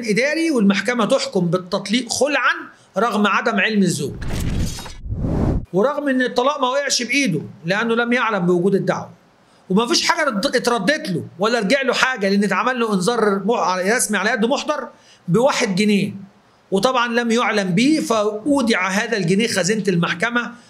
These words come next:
فالزوج ما خدش حاجة، لا خد الجنيه ولا طلق ولا عرف. طب يعمل إيه الزوج ده؟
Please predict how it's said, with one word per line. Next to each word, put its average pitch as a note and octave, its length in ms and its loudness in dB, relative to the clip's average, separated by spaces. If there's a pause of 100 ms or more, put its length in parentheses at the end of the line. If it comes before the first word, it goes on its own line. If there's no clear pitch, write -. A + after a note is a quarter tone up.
(120)
فالزوج F#3 420 0
ما F#3 80 2
خدش G3 260 -2
حاجة، F#3 500 -2 (140)
لا G3+ 100 0
خد G3 220 0
الجنيه F3 640 -2 (240)
ولا F3 300 2
طلق F#3 500 0 (100)
ولا F#3+ 240 0
عرف. B2+ 340 -4 (760)
طب D3+ 140 0
يعمل C#4+ 280 2
إيه D#4 80 2
الزوج A3+ 300 2
ده؟ F#3 200 -2